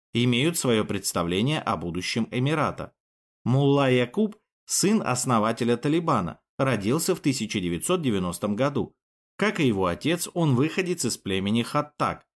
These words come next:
которое является частью ветви Гилджи. Это племя считает себя истинными гильзаями и имеет высокий авторитет и легендарную родословную.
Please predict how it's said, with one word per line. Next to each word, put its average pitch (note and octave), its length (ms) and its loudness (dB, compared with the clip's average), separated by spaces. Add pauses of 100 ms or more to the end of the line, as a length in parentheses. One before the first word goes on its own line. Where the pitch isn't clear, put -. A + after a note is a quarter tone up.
(180)
которое C#3+ 480 0
является G2+ 460 0
частью B2+ 680 -2
ветви G#2+ 640 0
Гилджи. C3+ 720 2 (440)
Это D3+ 220 -2
племя A3+ 300 2
считает F#3+ 460 0
себя D3+ 220 0
истинными D#3 680 0
гильзаями C3+ 880 2
и C3 260 4
имеет C3+ 320 2
высокий G#2 440 0
авторитет F2+ 600 -4
и B2+ 40 0
легендарную F#2 720 -2
родословную. A#2 800 -2